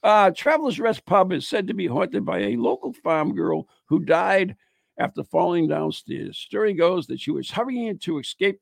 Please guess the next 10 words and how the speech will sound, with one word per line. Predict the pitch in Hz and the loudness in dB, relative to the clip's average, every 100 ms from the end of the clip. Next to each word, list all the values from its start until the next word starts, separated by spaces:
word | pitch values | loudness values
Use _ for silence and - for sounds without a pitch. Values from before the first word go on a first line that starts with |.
| - | -8
a | 117 | -8
drunken | 120 - 147 214 - 214 180 | -8 -4 0 0 0 -2 2
laborer | 170 165 143 151 151 - _ _ _ _ _ _ | 2 2 -2 -2 -4 -8 _ _ _ _ _ _
on | 123 127 | -6 -4
a | 135 | -4
past | - - 98 - - - - _ | -6 -4 -4 -4 -10 -16 -20 _
Christmas | - - - 233 175 120 | -10 -8 -6 -4 -4 -4
Eve. | 131 123 107 - _ | -4 -4 -6 -14 _
The | - | -10
woman | 135 180 208 202 | -4 -4 -2 -4